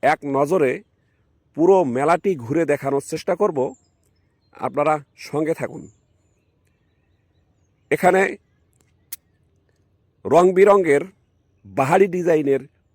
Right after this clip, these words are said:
পিঠা তৈরি হচ্ছে এবং বিভিন্ন এলাকা থেকে দর্শনার্থীরা এসে ভিড় জমাচ্ছেন মেলা দেখার জন্য, উপভোগ করার জন্য এবং পিঠা খাওয়ার জন্য,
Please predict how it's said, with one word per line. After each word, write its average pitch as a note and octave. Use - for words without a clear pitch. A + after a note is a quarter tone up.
পিঠা D#3+
তৈরি D3
হচ্ছে D3
এবং D#3
বিভিন্ন G3+
এলাকা D#3
থেকে E3+
দর্শনার্থীরা E3
এসে A#2+
ভিড় E3
জমাচ্ছেন F3
মেলা C#3+
দেখার C#3+
জন্য, E3+
উপভোগ D3
করার F3+
জন্য F3+
এবং D3+
পিঠা D#3+
খাওয়ার D3
জন্য, D#3